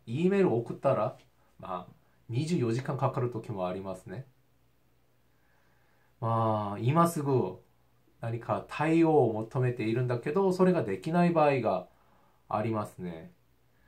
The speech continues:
なので今とっても辛いですね。<clears throat>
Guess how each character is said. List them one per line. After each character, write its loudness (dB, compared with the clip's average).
な 0
の -2
で 0
今 -2
と -8
っ -12
て -4
も 2
辛 0
い 0
で -2
す -12
ね。 -8
<clears throat> -